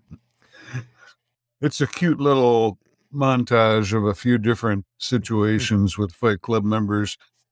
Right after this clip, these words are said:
trying to provoke people into fights, and the people invariably, uh,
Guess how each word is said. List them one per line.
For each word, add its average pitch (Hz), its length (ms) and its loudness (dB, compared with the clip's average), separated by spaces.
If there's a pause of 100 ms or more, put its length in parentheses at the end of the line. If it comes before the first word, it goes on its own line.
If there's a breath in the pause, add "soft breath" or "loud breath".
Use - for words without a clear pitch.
(200)
trying 165 480 6
to 131 120 -2
provoke 120 540 2
people 117 380 -2
into 107 200 0
fights, 113 540 2
and 110 380 0 (1000 soft breath)
the 147 140 -4
people 127 400 -2
invariably, 110 880 2
uh, 101 380 2